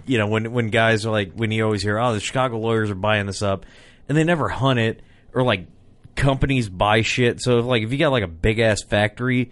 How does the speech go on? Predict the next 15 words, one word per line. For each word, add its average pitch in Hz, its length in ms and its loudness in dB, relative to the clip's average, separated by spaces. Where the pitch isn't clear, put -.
all 135 240 4
that 131 340 2
area 127 360 6
around 98 520 2
it, 85 120 -2
they 98 140 0
end 98 100 0
up 78 220 -6
buying 101 320 0
up 87 280 0
and 95 160 -6
shit. 117 240 -6
And 147 100 0
it's 170 140 -8
just, 202 220 -4